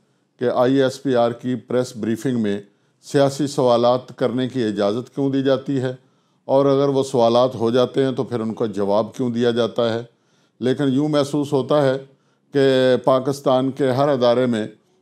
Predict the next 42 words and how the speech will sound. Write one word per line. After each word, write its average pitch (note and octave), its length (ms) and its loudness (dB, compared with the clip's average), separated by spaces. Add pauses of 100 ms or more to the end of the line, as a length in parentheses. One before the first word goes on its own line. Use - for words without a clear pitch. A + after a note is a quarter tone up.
(180)
सियासत C#3+ 720 -2
ने E3 120 -2
अपना D3 280 0
कोई D#3 220 -2
ना D3 140 -2
कोई, C3 280 -2
किसी C3+ 260 -6
ना C3 120 0
किसी A#2+ 520 -2
रंग A#2+ 300 0
और G#2+ 160 0
ढंग A#2+ 240 -4
से G#2 340 -4 (360)
अपना A#2+ 380 0
असर A#2+ 180 -2
और A2 120 0
सूख D3 440 -6
जमा G#2+ 300 0
रखा C3+ 320 0
है C3+ 280 -4 (400)
और B2 260 2
ना C#3+ 160 0
चाहते C#3+ 400 0
हुए B2+ 260 2
भी B2 140 -2
खबरियत C#3 560 0
की C#3+ 140 -2
खातर A#2 500 -2 (400)
या B2+ 180 4
हेडलाइंस D3 500 0
बनाने B2 360 0
की A2+ 140 -4
खातर G#2+ 540 -2 (380)
बहुत D3 300 0
से D#3 80 2
मुकद्दस, C3+ 640 0
अ, A#2+ 220 2
ब-, B2+ 360 2
हमारे B2+ 280 2
मुकद्दस F3 560 0
अदारे B2+ 360 4
भी G#2+ 240 -4